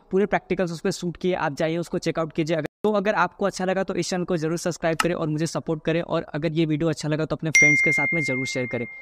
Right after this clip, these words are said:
तो चलो, मैं आपका एक्टिविटी नंबर टू, that is length of the second pendulum, find out करके दिखाता हूँ। और ये बहुत ही ईजी एक्सपेरिमेंट है।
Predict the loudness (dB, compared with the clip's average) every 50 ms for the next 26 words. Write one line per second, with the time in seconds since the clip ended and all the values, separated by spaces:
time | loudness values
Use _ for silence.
0 | -6 -2 0 2 2 2 2 2 0 0 0 -2 0 2 2 0 0 2 0 0
1 | 2 2 2 0 2 0 0 0 0 0 0 0 0 0 0 0 0 0 0 0
2 | 0 0 0 0 2 2 2 0 0 -2 -2 -2 -2 -2 -2 -2 0 0 0 0
3 | 0 0 2 0 0 -2 -2 -2 -2 0 0 0 0 0 -2 -2 -2 -2 -2 -2
4 | -2 -2 -2 -2 -4 -4 -6 -10 -14 -8 -4 0 2 2 2 2 0 -4 -4 -4
5 | -2 0 0 -2 0 0 0 0 2 2 0 0 0 -2 -2 -2 0 0 0 0
6 | 0 0 -2